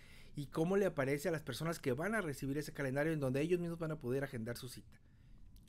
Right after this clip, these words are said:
Lo siguiente que tenemos que ver es la duración de la cita. ¿Cuánto tiempo vas a atender a cada uno de tus clientes, alumnos, etcétera? Simplemente aquí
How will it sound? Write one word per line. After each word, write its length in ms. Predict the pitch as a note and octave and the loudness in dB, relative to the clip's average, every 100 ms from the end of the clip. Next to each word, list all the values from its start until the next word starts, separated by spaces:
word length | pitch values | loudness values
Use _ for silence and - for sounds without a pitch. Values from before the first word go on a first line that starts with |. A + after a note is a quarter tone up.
| - | -6
Lo 100 | C#3 | -2
siguiente 320 | C#3+ G3+ A3 | 4 4 4
que 80 | A3+ | 6
tenemos 320 | F#3+ F#3 G#3 | 8 8 6
que 100 | - | 4
ver 280 | F#3 E3+ A3 - - - - - | 4 4 2 -8 -18 -16 -14 -8
es 160 | D3 E3+ | -4 4
la 120 | G3 | 6
duración 500 | D#3+ C3+ C3+ - D3 | 8 6 4 2 2
de 80 | D3+ | 2
la 140 | C3+ A#2 | 2 0
cita. 420 | A#2+ G#2 G#2 - - - - - - - | -4 -8 -12 -14 -18 -20 -20 -20 -18 -8
¿Cuánto 300 | - F#3+ G#3 | 2 2 2
tiempo 260 | G#3+ G#3 G#3 | 0 2 4
vas 180 | F#3+ F#3+ | 4 0
a 40 | |
atender 400 | - C#3+ C3+ F#3+ | -4 -2 2 2
a 140 | D#3+ C#3+ | 0 -2
cada 220 | D3 C#3+ | 2 2
uno 240 | C#3+ D3 | 0 0
de 120 | C#3 | -2
tus 160 | A2+ A2+ | -4 -6
clientes, 760 | E3+ E3+ F#3 F3+ F3+ F3+ - - - - - - | 0 0 2 2 2 2 -4 -16 -18 -16 -16 -2
alumnos, 640 | C3 D3 F3 E3+ F3 D#3+ | 4 8 8 6 4 0
etcétera? 520 | D3+ A#2+ A#2 - G#2 - | -2 -2 -4 -4 -6 -4
Simplemente 540 | E3+ F#3+ F#3 F#3 F#3 | -4 0 0 0 -2
aquí 400 | F3 F#3+ G#3+ | -4 -2 -2